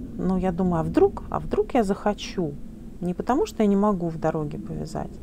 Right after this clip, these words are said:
или где-то, куда я поехала, а просто мне там уже не хочется, я отвлекаюсь, но я всегда с собой беру,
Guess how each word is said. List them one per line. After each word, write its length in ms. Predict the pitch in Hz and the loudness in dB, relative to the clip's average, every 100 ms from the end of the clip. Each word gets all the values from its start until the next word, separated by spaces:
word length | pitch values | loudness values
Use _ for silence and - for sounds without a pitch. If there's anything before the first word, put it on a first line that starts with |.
| - - - - - - | -12 -12 -10 -10 -8 -2
или 180 | 175 165 | 0 0
где-то, 560 | - 160 165 160 156 160 - | -2 0 0 -2 -4 -8 -8
куда 220 | - 165 | -4 -2
я 40 | 170 | 0
поехала, 600 | 170 170 165 - 185 214 | -2 -2 -2 -4 -4 -4
а 20 | |
просто 340 | - 359 196 | 0 0 2
мне 200 | 208 233 | 0 0
там 200 | 240 202 | 2 0
уже 160 | 185 233 | 0 4
не 140 | 233 | 4
хочется, 580 | - 180 151 - - 180 | 4 -2 -2 -4 -4 -2
я 120 | 165 | 0
отвлекаюсь, 800 | 156 156 185 - 330 370 330 - - - - - - - | -2 -4 -4 0 2 2 0 -6 -8 -10 -10 -10 -8 2
но 80 | 247 | 4
я 120 | 294 | 4
всегда 340 | - 208 269 | 2 4 4
с 80 | 294 | 4
собой 300 | - 180 226 | 0 2 0
беру, 440 | 208 202 175 170 | 4 4 2 -2